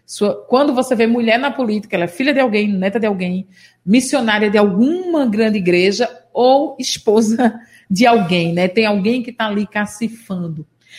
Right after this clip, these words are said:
Então, você tem uma tendência mesmo personalista. E é muito comum que as pessoas, dentro desse personalismo,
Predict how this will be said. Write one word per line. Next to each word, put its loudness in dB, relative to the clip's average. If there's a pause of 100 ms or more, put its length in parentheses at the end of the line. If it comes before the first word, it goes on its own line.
(120)
Então, 2
você 2
tem 0
uma -2
tendência -4
mesmo -4 (100)
personalista. -4 (500)
E 0
é 4
muito -4
comum -2
que -6
as -4
pessoas, -4
dentro -4
desse -2
personalismo, -2